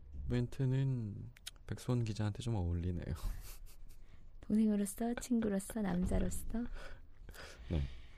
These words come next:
Speaker 2: 자, 이외에도 괜찮은 사랑 이야기에서는 요즘 또 최신 트렌드를 반영한 문자 고백이 있었습니다.
Speaker 1: 아,
Speaker 2: 문자
Speaker 1: 문자
Speaker 2: 있죠?
Speaker 1: 고백은 좀 싫어요,
Speaker 2: 스마트폰.
Speaker 1: 나는 진짜.
Speaker 2: 아, 진짜요?
Speaker 1: 음.
Speaker 2: 저는 괜찮을 것 같아요.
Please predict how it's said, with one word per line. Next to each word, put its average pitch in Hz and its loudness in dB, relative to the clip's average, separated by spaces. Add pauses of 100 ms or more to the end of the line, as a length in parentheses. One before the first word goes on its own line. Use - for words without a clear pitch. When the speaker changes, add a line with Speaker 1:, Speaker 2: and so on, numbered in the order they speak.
(160)
Speaker 2:
자, 233 8
이외에도 240 10
괜찮은 277 8
사랑 311 6
이야기에서는 226 8
요즘 190 8
또 196 4
최신 349 6
트렌드를 330 6
반영한 185 4
문자 269 10
고백이 175 6
있었습니다. 165 2
Speaker 1:
아, 165 0
Speaker 2:
문자 202 8
Speaker 1:
문자 - 12
Speaker 2:
있죠? 226 12
Speaker 1:
고백은 156 12
좀 117 8
싫어요, 220 8
Speaker 2:
스마트폰. 87 8
Speaker 1:
나는 80 4
진짜. 80 0
Speaker 2:
아, 190 6
진짜요? 202 4
Speaker 1:
음. 165 8
Speaker 2:
저는 311 12
괜찮을 220 6
것 185 0
같아요. 165 2